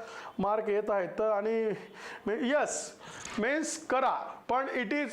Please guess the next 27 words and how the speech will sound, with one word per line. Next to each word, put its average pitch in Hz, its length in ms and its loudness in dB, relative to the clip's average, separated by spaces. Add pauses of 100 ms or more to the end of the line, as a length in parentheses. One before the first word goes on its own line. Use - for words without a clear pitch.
(120)
म्हणजे 214 200 2
आता 269 160 4
हे 277 380 2
जर 269 220 2 (120)
तरवर 262 320 4
आहे, 165 80 2
हे 196 80 2
लक्षात 247 260 0
घ्यायचं 196 340 0
आहे, 277 100 0
हां. - 1000 -12
कोणी 254 240 2
शुअर 277 240 2
सांगू 254 240 2
शकत 262 320 0
नाही, 294 180 0 (380)
मेरिट 302 300 0
थोडा 277 180 4
हाय 226 200 2
जाणार 269 240 2
आहे 269 100 2
का, 262 60 0
हाय 240 160 2
जाणार 262 260 2
आहे, 294 100 2
कारण 262 180 0
की 285 180 0